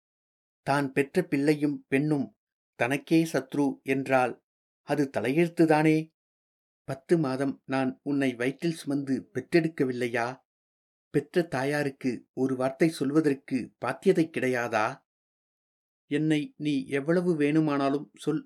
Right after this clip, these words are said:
அம்மா, பொறுத்துக் கொள்கிறேன். ஆனால் அவரை பற்றி ஒன்றும் சொல்லாதே.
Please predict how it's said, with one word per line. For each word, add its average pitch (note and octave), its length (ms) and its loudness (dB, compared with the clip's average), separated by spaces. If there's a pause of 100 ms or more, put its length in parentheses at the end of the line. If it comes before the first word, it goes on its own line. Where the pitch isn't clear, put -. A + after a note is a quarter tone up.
அம்மா, C#3+ 340 -4 (580)
பொறுத்துக் D#3+ 380 2
கொள்கிறேன். D3 480 0 (760)
ஆனால் D3+ 380 0 (180)
அவரை E3+ 340 -2
பற்றி D#3 420 -4 (220)
ஒன்றும் D#3 380 -4
சொல்லாதே. C#3 540 -2